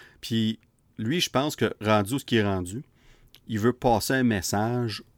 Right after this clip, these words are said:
au point d'arriver à un point que quelque part, euh, il y aurait une, même, une, ça a l'air niaiseux à dire, mais une possible porte de sortie, là. Tu sais, qu'on,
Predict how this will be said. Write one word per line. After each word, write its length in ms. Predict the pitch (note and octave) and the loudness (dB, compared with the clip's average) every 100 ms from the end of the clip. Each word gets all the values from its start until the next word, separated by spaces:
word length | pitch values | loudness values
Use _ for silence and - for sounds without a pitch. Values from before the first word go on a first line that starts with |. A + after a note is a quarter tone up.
| - | 0
au 180 | C3 B2+ | 6 6
point 420 | - A#2 B2 C#3 | 4 2 4 4
d'arriver 420 | G#2+ G#2 F#2+ F#2+ A#2 | 6 6 6 2 0
à 40 | |
un 120 | G#2+ | 0
point 320 | - A2 A2+ | -2 -2 0
que 100 | A2+ | 0
quelque 380 | F#2+ - G#2 - | -4 -2 -2 0
part, 520 | - G#2 A2+ A#2 A2 _ _ _ _ _ _ _ - | 4 6 6 2 -2 _ _ _ _ _ _ _ -2
euh, 440 | G2 F#2 F2+ E2+ - _ _ _ _ _ _ _ | 2 2 2 -2 -6 _ _ _ _ _ _ _
il 80 | - | -2
y 60 | G#2 | 0
aurait 180 | G2 G2+ | 2 0
une, 140 | F#2+ | 0
même, 300 | F#2 G#2+ G#2 | 2 2 2
une, 160 | F#2 - | -2 -4
ça 100 | F#2+ | -2
a 40 | |
l'air 80 | G#2 | 0
niaiseux 280 | G#2 G2 G#2+ | 0 0 -2
à 80 | |
dire, 160 | F#2 A2+ | -2 -2
mais 80 | G#2+ | -2
une 100 | F#2 | -4
possible 520 | - A#2+ G2+ C3 G#2 - | -4 -4 -2 -4 -4 -4
porte 220 | A#2 G#2+ | -4 -4
de 100 | G2 | -8
sortie, 460 | - G2 - - - | -8 -12 -14 -18 -16
là. 40 | - | -18
Tu 60 | - | -14
sais, 220 | - A2 - - - - - | -4 -4 -4 -16 -20 -20 -2
qu'on, 260 | A2 G#2 | 0 0